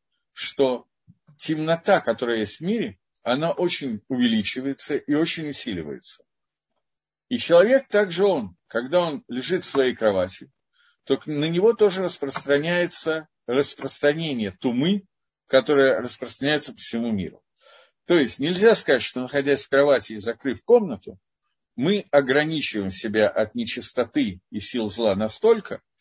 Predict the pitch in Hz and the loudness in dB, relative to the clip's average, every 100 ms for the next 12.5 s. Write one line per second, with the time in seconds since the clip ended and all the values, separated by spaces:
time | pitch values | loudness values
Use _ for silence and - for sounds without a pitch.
0 | - _ - - 113 135 131 143 - 123 | -20 _ -18 -8 -6 -2 2 2 2 -2
1 | 110 - 190 220 - - - 120 156 156 | -2 -6 -6 -6 -8 -14 -4 -2 -2 -4
2 | - 131 123 110 104 - - 95 - _ | -4 -4 -4 -4 -4 -6 -12 -12 -20 _
3 | _ _ - 110 139 - 120 127 - 175 | _ _ -2 6 6 6 -2 -4 -4 -4
4 | 175 175 127 - 175 156 - 135 151 - | -4 -6 -8 -2 0 0 -2 -2 -4 -4
5 | 120 120 - - _ _ _ _ _ _ | -4 -4 -8 -10 _ _ _ _ _ _
6 | 139 147 139 113 135 135 - 143 170 165 | 4 4 4 0 -6 -14 -4 0 0 0
7 | 139 139 131 170 175 143 127 139 120 104 | -2 -4 0 0 0 0 -2 -2 -2 -2
8 | 113 - 95 90 98 - _ 95 113 131 | -2 -4 -8 -10 -10 -12 _ -2 2 2
9 | 120 101 - 95 95 - _ - _ 131 | 2 -2 -2 -6 -8 -10 _ -20 _ -2
10 | 123 156 170 190 170 - 127 117 143 160 | 0 0 0 0 0 0 2 2 0 -2
11 | 160 117 110 117 120 117 110 107 127 143 | -6 -8 -4 -4 -4 -4 -2 0 0 -2
12 | - 139 131 123 113 | -8 -6 -4 -4 -6